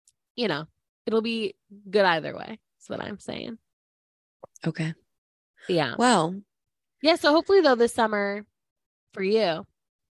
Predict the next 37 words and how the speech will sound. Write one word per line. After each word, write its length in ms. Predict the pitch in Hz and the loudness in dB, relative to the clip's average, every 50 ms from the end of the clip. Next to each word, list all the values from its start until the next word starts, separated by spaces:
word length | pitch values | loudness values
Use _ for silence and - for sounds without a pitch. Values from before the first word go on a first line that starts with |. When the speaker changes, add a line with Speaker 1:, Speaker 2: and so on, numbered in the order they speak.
| _ - | _ -4
Speaker 1:
I'm 140 | 208 185 175 | -4 -2 0
not 200 | 170 160 156 - | 0 -2 -2 -2
pregnant. 360 | - 160 151 151 147 - - | -6 -10 -10 -10 -14 -16 -16
So 60 | _ _ _ _ - | _ _ _ _ -4
Speaker 2:
Yeah, 280 | - 185 196 247 269 220 | 2 4 6 6 6 4
Speaker 1:
that 100 | 160 156 | 2 0
we 60 | 170 | -4
can 40 | - | -12
drink. 100 | _ - | _ -6
Speaker 2:
because 260 | 208 196 214 196 180 | -2 0 0 0 2
then 220 | 165 214 240 247 | 4 4 4 4
you'll 120 | 247 247 214 | 4 2 2
be 380 | 190 208 202 196 196 240 254 - - - _ _ _ | 2 0 -2 0 2 0 0 0 -4 -20 _ _ _
<laughs> 280 | _ _ _ _ - | _ _ _ _ -2
Speaker 1:
I'll 80 | 202 208 | -2 0
be 120 | 220 226 | 0 0
so 260 | 214 - - 220 202 | -2 0 2 2 2
much 200 | 202 220 208 - | 2 2 -2 -4
fun. 340 | - 240 233 214 170 170 196 _ | -2 -2 0 0 -2 -4 -8 _
Speaker 2:
<laughs> 40 | _ _ _ _ _ _ _ _ - | _ _ _ _ _ _ _ _ -16
Yeah. 460 | - 277 _ - - - _ - - - _ _ - - - _ _ - - _ - - - - | -16 -14 _ -10 -10 -10 _ -10 -14 -14 _ _ -20 -20 -20 _ _ -20 -20 _ -18 -12 -2 0
Speaker 1:
Especially 360 | 254 269 294 330 302 - 466 | 2 2 2 2 2 2 2
'cause 140 | 466 494 415 | 4 4 4
my 140 | 415 440 392 | 4 2 2
kids 220 | - 269 240 214 233 | 2 0 -2 0 0
are 100 | 240 240 | 0 0
in 120 | 240 240 - | 0 -2 -6
swim 320 | - - - 190 175 180 | -12 -12 -10 -8 -8 -6
lessons, 420 | 190 185 214 - - 285 277 285 | -6 -6 -6 -8 -8 -10 -10 -6
so 120 | - 262 226 | -2 0 2
they 140 | 202 202 190 | 2 2 2
like 240 | 175 156 156 175 - | 4 2 0 0 -4
to 80 | - 202 | -8 -2
be 100 | 214 214 | -2 -2
in 80 | 202 | 0
the 80 | 202 185 | 0 -2
water, 580 | 170 156 139 135 131 131 139 165 180 208 240 | -4 -4 -4 -4 -2 -2 0 0 0 -2 -2